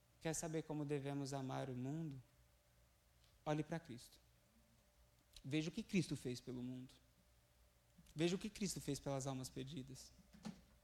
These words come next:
Quer saber como devemos nos relacionar com os nossos irmãos?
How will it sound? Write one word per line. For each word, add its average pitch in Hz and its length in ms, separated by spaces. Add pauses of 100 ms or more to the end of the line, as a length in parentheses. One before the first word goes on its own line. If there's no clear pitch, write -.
(1500)
Quer 165 100
saber 185 220
como 180 220
devemos 156 320
nos 147 100
relacionar 147 440
com 156 100
os 143 80
nossos 147 240
irmãos? 160 440